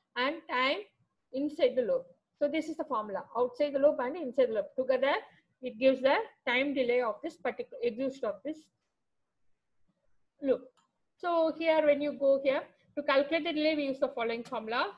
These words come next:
So, uh, which is explained here, delay outside the loop and delay of the loop. Then T naught is the sum of all delays outside loop. T L is calculated using the formula. That's now we have seen.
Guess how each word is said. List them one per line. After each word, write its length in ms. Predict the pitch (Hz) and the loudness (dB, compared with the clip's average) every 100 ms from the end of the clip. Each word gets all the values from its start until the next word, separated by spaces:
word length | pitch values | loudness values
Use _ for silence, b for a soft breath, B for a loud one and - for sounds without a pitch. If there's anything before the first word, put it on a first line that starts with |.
| _ | _
So, 100 | 269 | -4
uh, 380 | 247 233 - 240 | -4 -4 -6 -4
which 160 | 247 247 | -2 -2
is 120 | 262 - 226 | -4 -6 -6
explained 680 | 226 214 _ 262 254 262 | -6 -6 _ -2 -2 -2
here, 340 | 240 240 220 330 - | -4 -4 -4 -4 -4
delay 200 | 233 247 | 0 2
outside 460 | 247 220 - 262 254 | 2 -2 0 0 2
the 80 | 262 | 0
loop 180 | 302 - | 0 0
and 160 | 226 | -6
delay 300 | 226 220 233 | -2 0 0
of 80 | 226 - | 0 -4
the 60 | 196 | -2
loop. 200 | 233 370 b b b _ | -2 -2 b b b _
Then 380 | 277 285 294 285 | 2 4 0 -2
T 120 | 320 | 2
naught 200 | 320 330 | 2 2
is 80 | 285 | 0
the 60 | |
sum 320 | 262 294 285 339 | 0 2 4 8
of 120 | 349 | 8
all 220 | 349 262 294 | 8 4 4
delays 560 | 262 233 240 196 - _ _ _ - | 4 6 4 2 -12 _ _ _ -2
outside 400 | 240 247 - 240 233 | -2 0 0 -2 2
loop. 180 | 277 - _ _ _ - | 0 0 _ _ _ -6
T 120 | 320 | -2
L 100 | 330 | 0
is 140 | 330 - | -2 0
calculated 520 | 269 247 269 269 254 | 0 2 0 -2 -6
using 340 | 254 226 254 | -6 -6 -6
the 100 | 247 226 | -6 -4
formula. 320 | 233 220 240 403 - 247 | -6 -6 -6 -8 -8 -6
That's 180 | 247 - | -6 -6
now 120 | 247 | -6
we 180 | 240 233 | -6 -6
have 180 | 233 311 | -6 -6
seen. 220 | - 208 | -10 -18